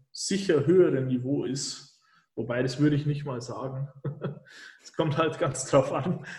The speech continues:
ähm, die Inhalte unterscheiden sich ja häufig gar nicht stark. Das, das Wissen ist ja allgemein zugänglich und bekannt. Es ist halt in deutscher Sprache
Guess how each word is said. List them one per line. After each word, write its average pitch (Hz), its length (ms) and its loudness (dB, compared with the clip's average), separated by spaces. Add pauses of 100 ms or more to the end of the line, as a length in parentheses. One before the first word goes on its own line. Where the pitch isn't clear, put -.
(160)
ähm, 143 480 4 (760)
die 156 120 0
Inhalte 151 720 8 (300)
unterscheiden 143 640 -8
sich 127 260 -8
ja 120 80 -8
häufig 120 500 -12
gar 113 220 -16
nicht - 280 -20 (440)
stark. - 520 -14 (280)
Das, - 360 -20
das - 320 -18
Wissen 139 320 -10
ist 127 160 -14
ja 131 160 -6
allgemein 131 640 -8
zugänglich 131 640 0
und - 160 -12
bekannt. 127 560 -8 (720)
Es - 160 -8
ist 139 160 -2
halt 131 220 4
in 139 160 -2
deutscher 131 380 0
Sprache 139 760 -6